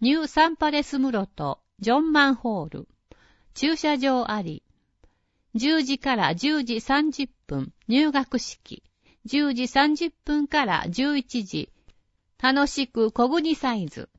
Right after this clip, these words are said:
内田脳神経外科、スポーツインストラクター、松本隆生氏。十一時から十二時、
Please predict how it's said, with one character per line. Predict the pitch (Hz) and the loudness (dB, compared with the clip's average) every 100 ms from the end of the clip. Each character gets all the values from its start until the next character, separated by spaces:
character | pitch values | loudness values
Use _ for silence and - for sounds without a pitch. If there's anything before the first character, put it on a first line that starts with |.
| _ _ _ _ | _ _ _ _
内 | 233 302 277 | -6 -2 0
田 | 269 - | 0 2
脳 | 240 294 | 0 0
神 | - 311 302 269 | -2 -2 -2 -2
経 | 277 262 | -2 -2
外 | 240 226 | -2 -4
科、 | 139 139 _ _ | -6 -6 _ _
ス | - 247 | -10 -8
ポ | - 320 | -2 -2
ー | 311 | -2
ツ | - 277 | -2 -4
イ | 277 | -4
ン | 349 | -4
ス | - | -2
ト | 285 | -2
ラ | 269 | -2
ク | 247 208 | -4 -10
タ | - 143 123 - | -10 -10 -10 -12
ー、 | _ _ | _ _
松 | 214 247 320 | -2 -2 -2
本 | 294 269 262 | -2 -2 -4
隆 | - 262 339 | -4 -2 -4
生 | 311 196 151 | -4 -6 -6
氏。 | 147 - - - _ _ _ _ - | -8 -12 -16 -16 _ _ _ _ -14
十 | 226 302 339 | -4 0 0
一 | 311 302 285 | -2 -4 -6
時 | 285 | -4
か | 302 247 | -2 -2
ら | 143 143 | -2 -4
十 | 233 277 269 | -2 -2 0
二 | 240 190 | 0 -2
時、 | 170 | -6